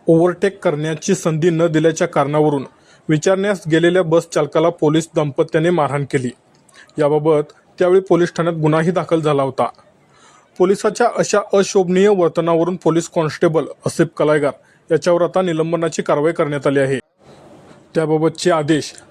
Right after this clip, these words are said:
अप्पर पोलीस अधीक्षक निकेश खाटमोडे पाटील यांनी काढले आहेत, अशी माहिती शहापूर पोलीस निरीक्षक सचिन सूर्यवंशी यांनी दिली. अधिक माहिती अशी,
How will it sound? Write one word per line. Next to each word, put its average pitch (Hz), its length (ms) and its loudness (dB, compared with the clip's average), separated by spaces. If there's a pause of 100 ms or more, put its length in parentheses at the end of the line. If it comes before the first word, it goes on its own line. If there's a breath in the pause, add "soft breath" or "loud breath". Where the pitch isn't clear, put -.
अप्पर 190 260 0
पोलीस 185 360 0
अधीक्षक 180 460 0 (140)
निकेश 170 400 0
खाटमोडे 165 380 0
पाटील 160 360 -2 (160)
यांनी 160 200 2
काढले 156 300 -2
आहेत, 151 160 -2 (460 soft breath)
अशी 143 200 -2
माहिती 156 480 0 (260 loud breath)
शहापूर 180 400 -2
पोलीस 190 320 -2
निरीक्षक 185 640 0
सचिन 196 400 -4
सूर्यवंशी 185 680 -2 (140)
यांनी 165 220 2
दिली. 139 220 0 (840 loud breath)
अधिक 214 240 0
माहिती 202 300 0
अशी, 170 360 0